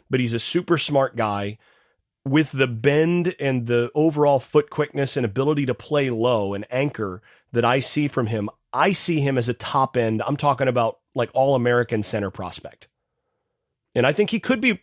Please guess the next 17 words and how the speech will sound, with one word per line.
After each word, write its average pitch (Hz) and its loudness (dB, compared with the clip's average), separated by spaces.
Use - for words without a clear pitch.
ready 185 2
pretty 208 -2
early 170 2
at, 123 -4
at 127 -4
guard. 101 0
I 98 -10
mean, 117 -2
year 170 0
two, 180 0
he 196 -2
could 185 2
be 175 0
getting 156 0
on 143 4
the 120 -4
field 110 -2